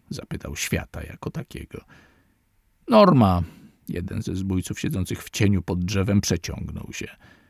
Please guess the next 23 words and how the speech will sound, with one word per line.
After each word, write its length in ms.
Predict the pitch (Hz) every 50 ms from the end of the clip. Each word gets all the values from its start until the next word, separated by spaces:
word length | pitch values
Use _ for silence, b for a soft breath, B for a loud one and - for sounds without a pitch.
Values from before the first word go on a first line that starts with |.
| b b b b b b b _ _ _ -
„Trudności 680 | - 233 240 220 208 233 226 214 - - - - 170
w 60 | 151 147
zrozumieniu, 680 | 147 156 156 147 139 139 135 139 151 160 160 160 156
czym 260 | - - - 156 143
jest 240 | 139 139 151 - _
podział 400 | - 156 135 127 127 131 135 143
obowiązków. 840 | 151 156 180 190 190 180 147 117 90 - - - 85 87 - - - _ _ _ _ _ _ _ _
Pokłócił 560 | - - 226 - 247 233 240 190 - 214 208 180
się 140 | 208 202
z 40 | 196
dowódcą”. 600 | 190 196 185 170 - - _ - - 69 69 - - - - _ _ _ _ _ _ _ _ _ _ _ _ _ _ _ _ _ _ _ _ _ _ _
„Macie 520 | - - 95 98 - _ - - - 147 147 _ _ _
tu 160 | - - 98
jakiś 460 | 95 92 95 - _ - 92 - - _ _ -
podział?” 560 | - 92 110 113 123 156 170 240 339 349 349 - _ _ _ _ _ _ _ _ _ _
Fer 320 | - - - 90 - -
przeczesał 480 | - - - 85 - - - - 101 95
włosy 280 | 92 92 92 87 - 104
palcami 460 | - 101 95 90 - - 151 170 160
i 60 | 151
podszedł 540 | - - 107 92 - - - 82 80 85 71
do 120 | 76 80 80
drzewa. 540 | 80 - - - - - - - - -